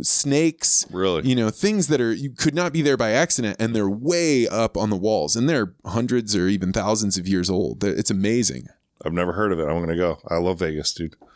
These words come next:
Speaker 1: And the, the petroglyphs are the original storytelling, right?
Speaker 2: Yeah.
Speaker 1: It'd be the original capture of an idea so it can live on beyond the author.
Speaker 2: Wow. What have you been reading?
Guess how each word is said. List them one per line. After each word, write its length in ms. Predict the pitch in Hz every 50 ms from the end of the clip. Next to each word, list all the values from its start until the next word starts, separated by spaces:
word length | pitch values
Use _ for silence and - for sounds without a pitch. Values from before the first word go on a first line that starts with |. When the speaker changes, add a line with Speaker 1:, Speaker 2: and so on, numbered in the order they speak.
| _ - - - - -
Speaker 1:
And 180 | 139 143 143 143
the, 160 | 147 151 - 120
the 140 | 107 127
petroglyphs 640 | 113 - 147 170 - - 208 151 123 113 117 - - 127
are 80 | 120 110
the 140 | 120 120
original 380 | 113 110 117 110 117 120 117 113
storytelling, 640 | 110 - 151 190 214 - - - 90 80 76 76 71
right? 260 | 78 85 113 147 - - - -
Speaker 2:
Yeah. 120 | 98 113
Speaker 1:
It'd 100 | 113 92 104
be 60 | 123
the 100 | 107 113
original 420 | 113 101 123 135 135 151 147 135 127
capture 480 | - - 135 131 131 - - - 139 131
of 80 | 123
an 80 | 127 127
idea 460 | 123 120 113 110 110 101 95 101 101
so 160 | 98 - - 120
it 100 | 110 -
can 200 | - 107 104 107
live 140 | 113 104
on 240 | 110 107 104 101 98
beyond 340 | 95 104 101 95 98 95 95
the 100 | 95 87
author. 480 | 90 90 98 - - - - 110 - - _ _ _
Speaker 2:
Wow. 400 | - 90 82 85 85 85 85 85 _ - - - - - - _ - - _ _ _ _ _ _ _ _ _ _ _ _ _ _ _ _ _ _ _ _ _ _ _ _ _ _ _
What 120 | - 117
have 60 | 117 117
you 120 | 117 113
been 120 | 110 107
reading? 300 | 101 95 90 82 82 78